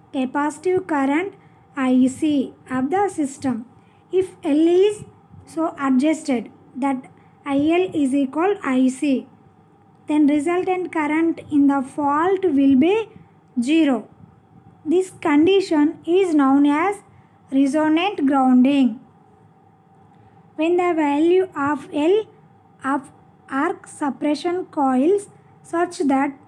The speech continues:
the fault current I F exactly balances the sep-, capacitive current I C,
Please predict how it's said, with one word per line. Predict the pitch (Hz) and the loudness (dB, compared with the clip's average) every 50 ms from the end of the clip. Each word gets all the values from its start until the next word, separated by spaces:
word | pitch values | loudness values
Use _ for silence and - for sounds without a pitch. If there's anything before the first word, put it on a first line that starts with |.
| _ _ _ _ _ _ _ _ - 262 | _ _ _ _ _ _ _ _ -8 -6
the | 269 277 | -4 -4
fault | 262 320 320 302 320 349 359 359 370 370 | -2 -2 -2 -2 0 0 0 -2 -2 -2
current | 349 330 320 320 330 339 302 - - - | -2 -2 -2 -2 -2 -4 -6 -8 -14 -12
I | - 285 277 285 277 302 | -6 -2 0 0 2 2
F | 349 415 403 - - - _ _ _ _ _ _ _ _ _ _ - _ - - | 2 0 -2 -4 -14 -20 _ _ _ _ _ _ _ _ _ _ -20 _ -12 -6
exactly | 277 277 269 254 262 349 339 339 339 339 - 349 349 381 427 466 453 - - _ - _ _ _ _ _ | -2 0 0 0 0 -2 -2 -2 -2 -4 -2 0 0 2 0 -2 -4 -10 -18 _ -20 _ _ _ _ _
balances | - 277 269 269 277 285 269 262 262 262 262 294 285 277 262 - - - _ _ - - - - - | -4 -2 0 0 0 2 2 4 2 2 2 0 -2 -2 -2 -4 -10 -20 _ _ -20 -20 -20 -16 -6
the | 262 269 262 | -4 -4 -4
sep-, | 262 262 311 285 285 - - | -2 -2 -4 -6 -6 -8 -6
capacitive | - 285 262 - 330 339 359 349 349 - 381 381 381 | -6 -6 -4 -2 -2 -2 -2 -2 -4 -4 -4 -4 -2
current | - 349 320 294 285 311 311 320 320 - - _ - | -2 -2 -2 0 0 0 0 0 -2 -4 -10 _ -8
I | 277 269 262 285 294 | -6 -4 -2 -2 -2
C, | 277 - 381 403 440 480 480 - | -2 -2 -2 -2 -2 -2 -6 -10